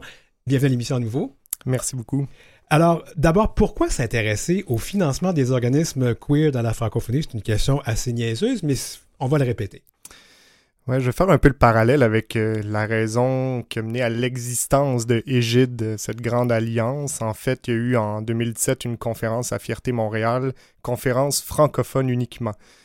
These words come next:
Speaker 2: Donc, euh, des militants et des militantes francophones de partout du monde, de, dans, dans le monde qui sont venus à Montréal pour parler de leurs enjeux. Et, euh, le comité scientifique de la conférence avait, euh, produit un rapport qui recommandait,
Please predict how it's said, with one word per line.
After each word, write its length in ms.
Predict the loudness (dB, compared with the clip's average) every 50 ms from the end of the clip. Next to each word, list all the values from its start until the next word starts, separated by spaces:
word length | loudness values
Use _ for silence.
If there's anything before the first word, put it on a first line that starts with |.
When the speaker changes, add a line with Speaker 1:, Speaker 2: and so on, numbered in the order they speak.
| _ _ _ _ _ -10
Speaker 2:
Donc, 240 | -8 -8 -6 -4 -4
euh, 80 | -4
des 140 | -2 -2 -2
militants 520 | -2 -2 -2 -4 -6 0 2 4 4 6
et 80 | 4 2
des 120 | 2 0
militantes 500 | -2 -2 -4 -4 -2 0 2 2 2 0
francophones 600 | -2 -2 -4 -4 -2 -2 -4 -4 -2 -2 -2 -2
de 80 | -2 -2
partout 360 | -4 -6 -8 -8 -8 -8 -8
du 140 | -6 -6 -4
monde, 320 | -2 -2 -2 -2 -4 -4
de, 200 | -2 -2 -2 -2
dans, 200 | -2 -4 -6 -6
dans 180 | -2 -2 -2 0
le 60 | 0
monde 240 | 0 0 0 0 -2
qui 80 | -4 -4
sont 160 | -4 -4 -2
venus 160 | 2 2 4
à 80 | 4 4
Montréal 580 | 4 2 2 2 2 2 4 4 2 2 0 -4 -8 -14 -20 -20 -20 -20 _ _ _ -4
pour 100 | -4 -2
parler 300 | 2 2 2 4 4 4
de 60 | 4
leurs 200 | 2 2 2 0
enjeux. 480 | 0 0 0 2 2 2 4 4 2 0
Et, 400 | 0 0 2 4 4 4 2 2 0
euh, 180 | -2 -2 0 0
le 120 | -2 -2
comité 340 | -4 -4 -6 -8 -4 -4 -2
scientifique 540 | -2 -2 -2 -2 -2 -2 -4 -4 -6 -4 -2
de 40 | -2
la 100 | -2 -2
conférence 580 | -2 -6 -10 -6 -6 -4 -4 -4 -4 -4 -6
avait, 180 | -6 -6 -4 -4
euh, 340 | -2 -2 -2 -2 -2 -4 -6 -10 -12 -14 _
produit 320 | -10 -8 -8 -6 -2 0 0
un 140 | 0 2
rapport 420 | 0 -2 -2 -2 -2 -2 -2 -4 -6
qui 160 | -6 -6 -4
recommandait, 840 | -4 -4 -4 -4 -6 -6 -4 -4 -6 -6 -6 -4 0 0 0 0